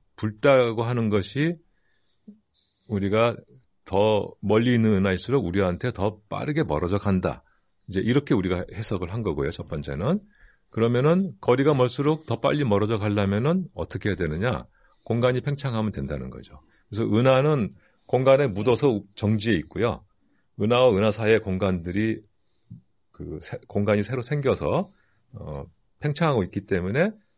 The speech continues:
이제 한 은하에서 다른 은하를 보면은 거리가, 거리가 멀어져 가니까 이제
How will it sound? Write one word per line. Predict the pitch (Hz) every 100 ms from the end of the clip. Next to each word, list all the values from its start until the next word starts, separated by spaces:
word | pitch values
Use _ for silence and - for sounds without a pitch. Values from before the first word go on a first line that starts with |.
| _ -
이제 | 76 73 - - _ _ _ _ _
한 | - 147
은하에서 | 107 92 82
다른 | - - 90
은하를 | 85 80
보면은 | 76 71 69 107 95 67 _ _ _ _
거리가, | - 85 90 - - _ _
거리가 | - 90 95
멀어져 | 78 82 82 85
가니까 | 78 71 71 90 82 98 _ _ 90
이제 | 78 73